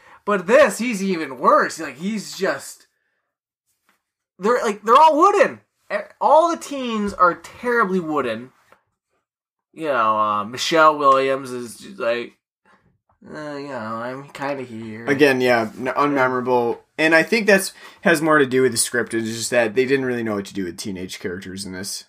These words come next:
Speaker 2: They just, it was kind of, like, at odds with the rest of the plot. And so it was like, well, instead of focusing on one or the other, they had to split their attention between the two. And at that point, it was like, what, what,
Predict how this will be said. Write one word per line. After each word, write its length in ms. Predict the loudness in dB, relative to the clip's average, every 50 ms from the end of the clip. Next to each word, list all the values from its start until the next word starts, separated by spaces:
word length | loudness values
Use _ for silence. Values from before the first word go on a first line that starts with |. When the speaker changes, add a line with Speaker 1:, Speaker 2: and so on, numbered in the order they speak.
| _ _ _ _ _ _ _ _ _ _
Speaker 2:
They 200 | -4 -2 -2 -2
just, 300 | -2 -4 -8 -8 -10 _ _ _ _
it 60 | -2
was 200 | 0 0 0 0
kind 280 | 0 2 2 4 4 4
of, 120 | 2 2
like, 220 | 2 2 2 2 2
at 160 | 2 4 6 6
odds 500 | 6 6 6 4 2 0 -4 -8 -10 -10 _ _ -20 -20 _ _
with 140 | -6 -4 -4
the 80 | -4 0
rest 320 | 2 2 2 2 -2 -6
of 100 | -8 -8
the 80 | -10 -14
plot. 580 | _ _ -6 -4 -2 0 2 0 0 -2 -10 _ _ -8
And 180 | -6 -6 -6
so 600 | -4 2 4 4 6 6 4 4 2 0 -4 -8 _
it 60 | -8
was 160 | -6 -2 2
like, 220 | 2 2 2 0 -6 _ _ _ _ _ _ _ _ _ _ _
well, 460 | 2 4 4 4 4 2 -2 -6 _ _ _ _ _ _ -20 _ _ _ _ _
instead 400 | -4 -4 -2 -2 -2 0 2 4
of 140 | 4 4 2
focusing 500 | 2 0 0 0 0 -2 -2 -2 0 2
on 200 | 2 0 0 0
one 160 | -2 -2 -2
or 100 | -2 -2
the 140 | -2 0 2
other, 420 | 4 4 4 4 2 2 0 0 -2
they 140 | -4 -4 0
had 160 | 0 0 0
to 80 | 0 0
split 320 | -2 -2 -2 -4 -6 -2
their 160 | 0 0 0
attention 460 | -2 -4 -6 -6 -6 -6 -6 -8 -6
between 340 | -8 -8 -10 -8 -8 -8 -6
the 80 | -6 -8
two. 360 | -8 -4 -4 -2 -2 0 -2
And 300 | -2 -4 -6 -8 -10 -14 _ _ _ _ _ _ _ _ _ _ _ _ _ _ _ _ _ _ -2
at 160 | -2 -2 0 2
that 200 | 4 4 4 2
point, 240 | 0 -4 -4 -2 -4
it 40 |
was 120 | -4 -4 -6
like, 180 | -6 -8 -6
what, 300 | -8 -8 -8 -8 -10 -12 _ _ _ _ _ _ _ _ _ -12 -12 -12 -14 _ _ _
what, 260 | -6 -4 -4 -4 -4